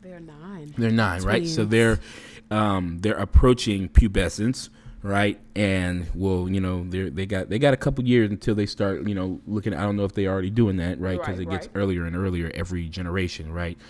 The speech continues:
Speaker 2: Um, but the, the number is psychologically supposed to be eleven,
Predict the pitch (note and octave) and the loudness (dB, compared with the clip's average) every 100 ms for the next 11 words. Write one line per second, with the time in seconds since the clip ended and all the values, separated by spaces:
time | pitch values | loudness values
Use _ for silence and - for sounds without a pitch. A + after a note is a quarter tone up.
0 | - - F#2 F2 E2 E2 G#2+ - G2+ G#2 | -20 -12 -6 -4 -4 -2 -2 -2 -2 -2
1 | F#2 A2+ B2+ A2+ G#2 F#2+ F#2 - - - | 0 4 4 4 4 2 0 -8 -18 -20
2 | - - - - - F#2 F#2 F2+ F2 E2+ | -20 -20 -20 -10 -4 -2 0 -2 -2 -4
3 | F2+ - F2+ - F2+ E2+ F#2 E2 - - | -4 -2 -4 -2 -4 -2 -4 -6 -6 -4